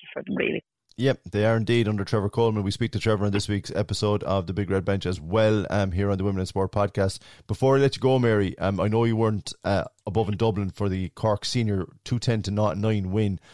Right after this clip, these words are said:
Speaker 2: over the Dubs, um, over the past weekend, but it's kept their winning streak going as well, having beaten Wexford, having beaten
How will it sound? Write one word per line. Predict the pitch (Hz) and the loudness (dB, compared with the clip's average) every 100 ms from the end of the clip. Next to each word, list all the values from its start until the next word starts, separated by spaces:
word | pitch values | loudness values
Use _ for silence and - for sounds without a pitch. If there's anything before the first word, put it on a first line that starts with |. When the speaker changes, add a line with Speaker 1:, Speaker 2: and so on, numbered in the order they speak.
| - - - _ | -20 -20 -20 _
Speaker 2:
over | 117 110 | 0 0
the | 104 | 0
Dubs, | 107 98 85 - - | 0 0 -2 -8 -4
um, | 98 95 87 | 0 0 0
over | 107 | -2
the | 98 | -2
past | - 98 - | -2 -2 -2
weekend, | 107 104 92 | -2 -2 -2
but | 101 | -2
it's | 101 | -4
kept | - 117 - 107 | -2 -2 -2 -6
their | - 117 123 | 0 2 2
winning | 110 104 | 0 -2
streak | 101 - 104 | -4 -4 -4
going | 110 104 98 | -2 0 0
as | |
well, | 98 101 | 2 2
having | 90 92 | 2 0
beaten | 87 107 98 | -2 -2 -2
Wexford, | 98 101 - 87 | -2 -2 -4 -4
having | 90 95 | -4 -4
beaten | 107 104 87 | -4 -4 -8